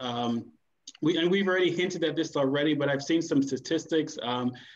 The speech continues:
African Americans, the African American population being about three times more likely to get covid, and some have said as much as six times more likely to die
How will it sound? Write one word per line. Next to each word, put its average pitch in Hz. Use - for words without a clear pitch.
African 170
Americans, 151
the 131
African 156
American 143
population 135
being 131
about 123
three 151
times 139
more 135
likely 131
to 123
get 139
covid, 131
and 120
some 160
have 139
said 135
as 127
much 139
as -
six 170
times 139
more 135
likely 131
to 117
die 139